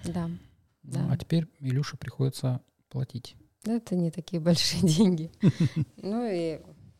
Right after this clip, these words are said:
Speaker 1: все. Вот, вот, вот во все вот в это и упираешься. Нет бы, э, гордиться своей супругой, какая она талантливая. Так ее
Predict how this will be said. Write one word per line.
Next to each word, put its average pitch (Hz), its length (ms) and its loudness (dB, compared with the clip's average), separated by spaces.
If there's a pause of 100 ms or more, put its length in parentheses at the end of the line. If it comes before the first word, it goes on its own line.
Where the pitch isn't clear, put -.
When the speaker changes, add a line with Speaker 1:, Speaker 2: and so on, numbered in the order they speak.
(140)
Speaker 1:
все. 156 420 -4
Вот, 208 420 -4
вот, 254 300 -8
вот 262 180 -6
во 269 100 0
все 302 300 2
вот 226 180 -4
в 220 40 0
это 233 200 0
и 190 100 -4
упираешься. 165 600 -10
Нет 240 220 2
бы, 208 140 4 (580)
э, 180 260 2
гордиться 180 640 2
своей 185 300 0
супругой, 175 680 -2
какая 196 300 -4
она 196 140 2
талантливая. 165 1120 0 (760)
Так - 240 -8
ее 175 260 0